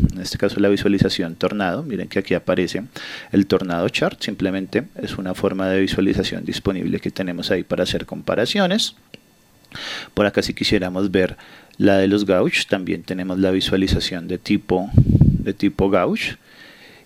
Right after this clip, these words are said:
Y la última visualización que tenemos por aquí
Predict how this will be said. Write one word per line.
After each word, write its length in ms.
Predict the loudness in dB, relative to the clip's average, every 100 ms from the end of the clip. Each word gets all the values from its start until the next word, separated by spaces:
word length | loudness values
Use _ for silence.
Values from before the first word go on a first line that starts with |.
| 4
Y 300 | 6 8 4 _ 0
la 160 | 6 8
última 380 | 8 2 0 2
visualización 540 | 2 4 4 4 2
que 100 | 0
tenemos 400 | 0 0 -2 -6
por 160 | 0 0
aquí 280 | 2 0